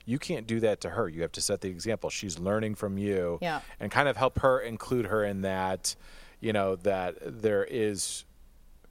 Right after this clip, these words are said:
Speaker 1: her, what she does has consequences and it can impact how this relationship or this, you know, situation can develop. So if she goes in there and just steals all of Kamishette two point oh's toys, then guess what?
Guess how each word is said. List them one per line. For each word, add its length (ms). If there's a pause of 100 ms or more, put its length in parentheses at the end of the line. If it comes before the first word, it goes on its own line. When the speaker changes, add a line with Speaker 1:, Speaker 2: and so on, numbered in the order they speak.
Speaker 1:
her, 280
what 220
she 180
does 240
has 300
consequences 960 (280)
and 140
it 60
can 140
impact 540
how 220
this 380
relationship 760 (320)
or 120
this, 320
you 80
know, 140
situation 720
can 160
develop. 400
So 260 (400)
if 100
she 140
goes 240
in 120
there 400
and 840 (160)
just 240 (140)
steals 320
all 220
of 60 (260)
Kamishette 320
two 120
point 220
oh's 340 (300)
toys, 360
then 240
guess 280
what? 180